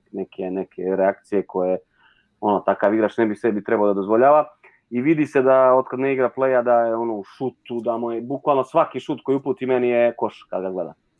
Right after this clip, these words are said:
Znači, pogotovo z-, sa distance, onda, o, između, m, ono, dvadeset,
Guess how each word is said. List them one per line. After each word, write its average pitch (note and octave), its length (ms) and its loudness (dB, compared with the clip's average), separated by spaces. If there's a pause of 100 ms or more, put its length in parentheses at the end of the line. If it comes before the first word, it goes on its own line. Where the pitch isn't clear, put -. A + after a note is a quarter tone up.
(640)
Znači, G2 340 -8
pogotovo D3 480 2
z-, C#3+ 120 -10 (200)
sa C#3+ 120 0
distance, C#3 540 0
onda, A#2 260 2
o, A2 320 2
između, A#2 340 -4 (480)
m, A#2+ 380 -4
ono, G2+ 300 -2 (140)
dvadeset, A#2 580 -2